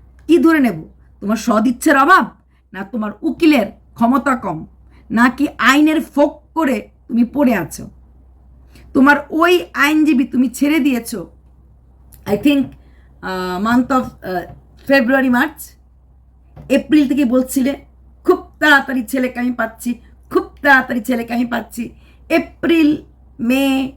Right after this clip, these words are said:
জুন, জুলাই, অগাস্ট। অগাস্ট শেষ হতে চলেছে, ছ মাস চলে গেল।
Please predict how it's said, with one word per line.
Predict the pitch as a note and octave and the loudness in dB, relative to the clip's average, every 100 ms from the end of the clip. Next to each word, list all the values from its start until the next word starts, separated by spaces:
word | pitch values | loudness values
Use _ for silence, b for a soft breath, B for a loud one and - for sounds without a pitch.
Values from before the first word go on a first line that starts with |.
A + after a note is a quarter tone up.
| - - - D3+ | -20 -20 -10 2
জুন, | D4+ D4 C#4+ C#4 - - - - F3 | 4 4 2 -2 -6 -20 -20 -14 -2
জুলাই, | A#3+ B3 A#3+ A#3 B3 - - G#3 | 0 0 0 -2 -4 -10 -8 -6
অগাস্ট। | F#3 E3 - - - - - - - - - b b - | -4 -8 -10 -18 -20 -20 -20 -20 -20 -20 -20 b b -4
অগাস্ট | F#3+ G3+ A#3 - - - - - | 0 2 0 -4 -16 -20 -20 -6
শেষ | C4 C#4+ | -2 -2
হতে | B3 G3 | -2 -4
চলেছে, | E3+ D#3 - - - - - - - - - b - | -8 -8 -14 -20 -20 -20 -20 -20 -20 -20 -20 b -18
ছ | - A#3 B3 | 0 2 4
মাস | C#4+ D4 - | 2 -2 -6
চলে | A#3 G#3 | -8 -6
গেল। | E3+ | -8